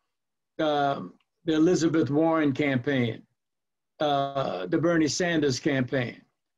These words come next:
showed a great deal of interest, uh,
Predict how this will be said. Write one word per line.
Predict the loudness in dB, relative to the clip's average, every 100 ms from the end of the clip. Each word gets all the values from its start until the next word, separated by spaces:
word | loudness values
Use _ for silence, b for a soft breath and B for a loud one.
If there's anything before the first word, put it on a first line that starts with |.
| _ -12
showed | -4 0 4 4 4 2
a | -2 0
great | 2 4 4 4
deal | 4 4 4 2
of | -2
interest, | -4 -4 -4 -6 -6 -12 -16 _ _ _ _ _ -4
uh, | -2 0 0